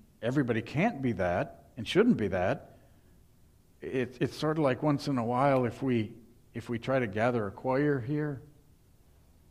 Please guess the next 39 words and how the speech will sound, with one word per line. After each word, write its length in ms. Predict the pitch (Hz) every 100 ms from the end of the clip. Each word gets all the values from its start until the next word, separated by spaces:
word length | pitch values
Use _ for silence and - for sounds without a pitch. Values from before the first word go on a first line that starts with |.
| - - -
and 120 | 117
we 100 | 107
go 120 | 104
back 240 | 113 123 117
to 80 | 107
sing 240 | 139 131
our 80 | 101
song 320 | - 120 160
and 80 | 110
there's 140 | 87
nobody 240 | 107 117 104
left 220 | 101 -
to 40 |
hear 280 | 85 90 -
it. 120 | - - - _ _ - - - - - _ - - - - - _ _ _ - - - - - - - 110
Uh, 340 | 110 110 92 85 - - - - - - - - -
if 160 | 117
everybody 360 | 135 165 156 127
were 140 | 117
pastors 480 | - 120 123 123 104
and 140 | 101
teachers, 500 | - 160 160 107 101
there 100 | 107
would 140 | 104 95
be 120 | 107
no 200 | 98 98
congregation. 920 | - 107 95 90 107 110 - 80 113 - - - - - - - - - - -
There 120 | 113
would 140 | 98 98
be 100 | 104
no 180 | 92 92
means 320 | 101 107 -
to 100 | 98
support 400 | - 87 185 170
the 80 | 113
congregation 560 | 104 98 101 95 -
and 100 | 82
so 260 | - 139 139
on. 180 | 90